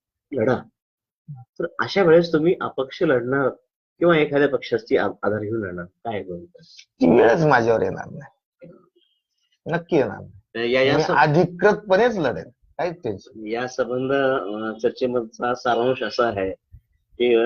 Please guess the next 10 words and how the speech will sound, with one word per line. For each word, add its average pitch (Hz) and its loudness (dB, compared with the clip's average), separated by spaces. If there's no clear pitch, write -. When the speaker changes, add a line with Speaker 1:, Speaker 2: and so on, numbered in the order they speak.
Speaker 1:
अभय 117 2
साळुंखे 110 0
यांना 107 -2
शिवसेनेचं 120 2
तिकीट - -10
मिळेल, 98 -2
कदाचित 143 2
संभाजी 135 0
पाटलांचं 98 -4
पुनर्वसन 117 4